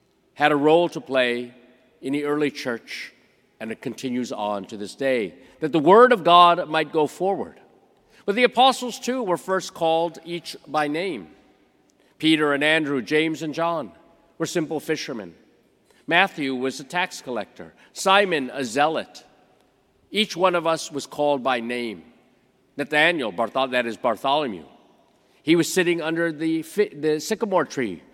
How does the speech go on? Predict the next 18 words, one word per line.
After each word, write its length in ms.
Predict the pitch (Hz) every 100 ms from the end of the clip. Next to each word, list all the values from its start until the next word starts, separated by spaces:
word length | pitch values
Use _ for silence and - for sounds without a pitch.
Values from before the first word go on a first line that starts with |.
| _
when 120 | 131 135
the 80 |
Lord 300 | 135 139 135
saw 260 | - 139 120
him, 240 | 101 90 76 _ _ _ _
and 120 | 147
also 260 | 156 165 139
called 320 | - 165 160
him 340 | 139 196 175 90 -
after 240 | 135 147
Philip 320 | - 160 156
had 120 | 139 120
said, 260 | 147 131 - -
"We 80 | 156
have 100 | 143
found 340 | 170 180 196
the 40 | 165
Messiah." 560 | 151 - 190 233 104